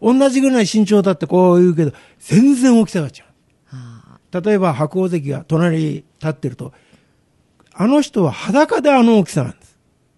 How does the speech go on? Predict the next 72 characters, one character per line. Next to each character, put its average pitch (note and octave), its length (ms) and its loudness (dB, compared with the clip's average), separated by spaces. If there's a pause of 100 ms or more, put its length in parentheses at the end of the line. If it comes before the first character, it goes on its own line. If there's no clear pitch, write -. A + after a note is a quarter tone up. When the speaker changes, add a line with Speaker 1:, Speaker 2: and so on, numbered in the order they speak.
(240)
Speaker 1:
私 A3 300 -2
は E3+ 40 0
Speaker 2:
そ - 20 2
う D#3+ 40 -2
で D#3 100 -4
す - 160 -12
ね。 D3 140 -10
Speaker 1:
装 D#4+ 340 4
束 C#4 360 0
を B3+ 100 -2
着 - 100 -16
て D4+ 100 -2
あ D#3 100 0
の A#2 140 -8
大 - 60 -16
き - 80 -20
さ - 100 -20
な - 80 -20
ん - 100 -20
で - 80 -20
す。 - 120 -20 (240)
Speaker 2:
あ、 - 140 -20
そ - 180 -20
の D3+ 120 -20
違 E3 40 -20
い - 20 -20 (480)
が D#3 60 2
あ - 40 -2
り F3+ 120 -12
ま G3 180 -10
す A#3+ 60 -8
か。 C4 100 2
Speaker 1:
え C4 40 6
え。 - 20 4
私 C4+ 240 0
が C#4+ 100 4
裸 B3+ 300 2
に A#3+ 80 -2
な A#3+ 120 -2
っ - 40 -16
て、 G3 400 -2 (240)
あ、 F#3 360 -6
あ G#3+ 60 0
の A#3+ 100 2
人 G3+ 180 -4
と D#3+ 100 0
の D3+ 100 -2
隣 D#3+ 340 -2
に D#3+ 60 -2
座 C#3 160 -4
っ C3+ 40 -4
た C#3 160 -10
ら、 A#2 120 -10 (320)
え C#3+ 240 -2
え、 A#2+ 100 -12
骨 F#3 240 0
だ F3+ 100 0
ら C3+ 100 -4
け - 80 -20
に - 60 -20
な - 60 -20
っ - 60 -20
ち - 120 -20
ゃ - 20 -20
う。 - 20 -20 (440)
そ B3+ 120 -4
ん C4 60 -4
な A#3+ 100 -4
感 F#3+ 180 -6
じ D3+ 100 -8
で G#2+ 100 -18
す。 - 200 -20